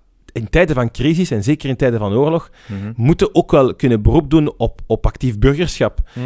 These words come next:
Speaker 1: Eh, in Polen waren er mensen met kartonnen borden aan het zeggen: "Ik heb hier, eh, een plekje bij mij thuis,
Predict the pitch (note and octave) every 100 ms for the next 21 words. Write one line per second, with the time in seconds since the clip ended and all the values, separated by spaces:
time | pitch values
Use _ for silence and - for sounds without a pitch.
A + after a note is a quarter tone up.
0 | C3+ - A#2+ D3+ B2+ - D#3+ F#3 D#3 C#3
1 | B2 D3 F3 F3 D3+ C3+ B2 - F3 C#3
2 | D3 E3 D#3 C3+ E3+ D#3 D#3 F3 - F#3
3 | D#3 E3+ D3 - C#3 C3+ C#3 - F3 F3
4 | D3 C#3 D3+ E3 E3+ E3+